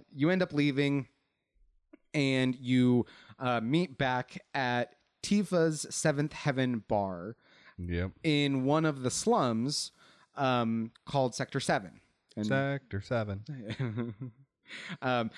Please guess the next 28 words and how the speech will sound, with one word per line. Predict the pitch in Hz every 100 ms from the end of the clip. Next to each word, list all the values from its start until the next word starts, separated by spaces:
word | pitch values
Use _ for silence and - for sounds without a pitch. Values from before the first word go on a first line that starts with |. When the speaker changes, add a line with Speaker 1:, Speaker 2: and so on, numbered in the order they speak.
| -
Speaker 1:
and | 143 143
what | 156
you | 131 143
learn | 208 202 170
is | 131
that | 143 139 139 123
the | 127
city | 113 - 185 196
of | 156
Midgar | 147 143 131 131 127
is | 127 117
basically | 147 147 139 - 123
two, | - 147 147 147 139 _ _ _
two | - 190 196
giant | 143 160 151 156 156
circular | - 147 135 127 127
plates | - 165 185 208 - - - _ _ -
supported | - 139 - - 160 151 147 117
by | 131 117
columns | - 160 151 131 127
all | 123 117
around | 110 156 139
it | 123
in | 117
each | 120 -
of | 110
these | 104
sectors. | - 135 - 95 80 -